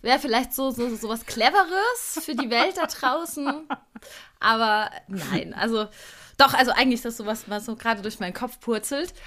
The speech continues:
Aber vielleicht, mir fällt jetzt kein super schlaues Zitat ein, aber vielleicht so die, die Wünsche an die Leute da draußen,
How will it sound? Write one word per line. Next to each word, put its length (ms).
Aber 300
vielleicht, 600
mir 240
fällt 200
jetzt 120
kein 200
super 200
schlaues 420
Zitat 380
ein, 320
aber 440
vielleicht 380
so 80
die, 300
die 220
Wünsche 340
an 120
die 60
Leute 300
da 140
draußen, 840